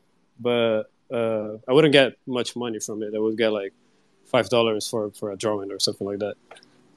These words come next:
And then when I, then I moved to London,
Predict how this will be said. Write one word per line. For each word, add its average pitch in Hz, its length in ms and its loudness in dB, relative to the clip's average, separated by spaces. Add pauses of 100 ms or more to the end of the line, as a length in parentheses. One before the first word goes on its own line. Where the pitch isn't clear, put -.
(140)
And 107 180 4
then 135 320 8
when 127 220 6
I, 117 460 6 (1120)
then 131 200 4
I 131 120 6
moved 120 320 0
to 113 100 -2
London, 127 560 0